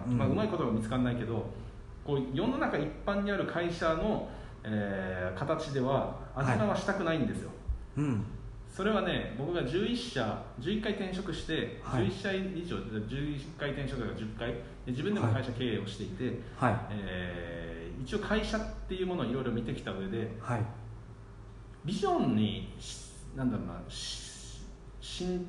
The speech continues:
Speaker 2: 浸水、な-、な-、何？えっと、惚れて
Speaker 1: はい。
Speaker 2: 働くってあんまないなと思って。
Speaker 1: そうですね。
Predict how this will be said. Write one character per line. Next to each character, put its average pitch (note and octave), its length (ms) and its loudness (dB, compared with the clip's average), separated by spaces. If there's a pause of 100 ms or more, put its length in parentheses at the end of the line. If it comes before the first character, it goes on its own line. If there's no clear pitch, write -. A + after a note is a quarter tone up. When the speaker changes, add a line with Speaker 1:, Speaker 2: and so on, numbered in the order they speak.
(680)
Speaker 2:
浸 F#3 400 -4
水、 F3 260 -4
な-、 D#3 100 -4
な-、 - 0 - (480)
何？ G2+ 120 -2 (140)
え G2 40 -6
っ - 100 -8
と、 F#2 80 -8 (400)
惚 F3 80 4
れ G#3+ 100 8
て - 380 -2 (120)
Speaker 1:
は D#3+ 180 4
い。 C#3 60 4 (800)
Speaker 2:
働 - 360 0
く - 60 -6
っ - 20 -8 (120)
て F#2+ 260 -4 (140)
あ D3+ 60 2
ん G#3 40 6
ま A#3+ 80 4
な B3+ 120 6
い C#4 80 4
な - 80 2
と - 120 -4
思 G2 100 -6
っ - 40 -8 (120)
て。 - 60 -8 (600)
Speaker 1:
そ D3+ 360 -4
う - 20 -2
で B2 80 -2
す - 180 -6
ね。 G2+ 180 2